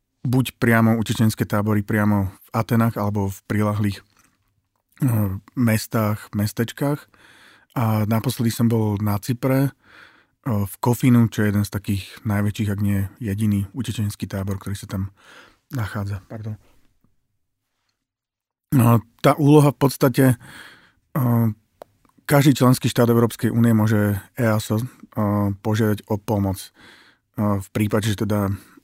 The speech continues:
mm, sú zasiahnutí ako keby nejakou väčšou migračnou vlnou. Mm, moja úloha <clears throat> v prípade Talianska bežala ako relokácia, do ktorých sa, e,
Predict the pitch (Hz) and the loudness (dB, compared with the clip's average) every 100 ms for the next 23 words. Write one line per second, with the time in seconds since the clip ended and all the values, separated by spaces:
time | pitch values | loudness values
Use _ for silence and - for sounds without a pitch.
0 | - 107 98 - 110 101 98 110 101 101 | -6 -4 -4 -4 -4 -4 -4 -4 -2 -2
1 | 104 101 101 104 98 107 95 101 92 104 | -4 -6 -4 -4 -4 -6 -4 -4 -4 -4
2 | 95 95 95 - 101 98 - - - - | -2 -4 -4 -6 -6 -6 -8 -18 -20 -20
3 | - _ 120 120 135 131 127 113 _ _ | -20 _ -2 2 4 4 4 2 _ _
4 | _ _ _ _ _ _ _ _ _ _ | _ _ _ _ _ _ _ _ _ _
5 | - 117 113 110 104 101 - 120 135 139 | 0 4 6 4 2 0 0 4 4 4
6 | 131 131 131 120 - - 185 175 120 - | 4 6 4 2 0 4 8 8 6 -2
7 | _ _ _ 120 123 127 120 110 - - | _ _ _ 2 4 4 4 2 -2 -16
8 | - - 120 120 117 - 113 107 110 117 | -14 0 4 6 4 2 0 2 2 2
9 | 113 123 101 98 104 113 120 139 120 110 | 2 2 2 2 0 -2 -2 0 -2 -2
10 | 107 101 113 104 | -4 -4 -4 -4